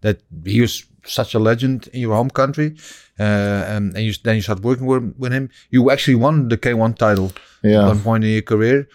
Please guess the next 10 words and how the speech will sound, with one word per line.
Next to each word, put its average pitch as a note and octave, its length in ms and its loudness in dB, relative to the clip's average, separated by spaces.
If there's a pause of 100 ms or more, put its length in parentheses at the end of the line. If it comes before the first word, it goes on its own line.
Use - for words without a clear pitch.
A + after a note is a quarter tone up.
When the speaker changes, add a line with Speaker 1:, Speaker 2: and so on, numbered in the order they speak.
Speaker 2:
Yeah. G2 260 4 (600)
Speaker 1:
How B2+ 200 2
big C3 220 0
of A2 100 -2
a A#2 40 -2
deal B2+ 220 4
was A2 200 2
that F#2 180 2
because C3 360 0
of A2+ 100 -2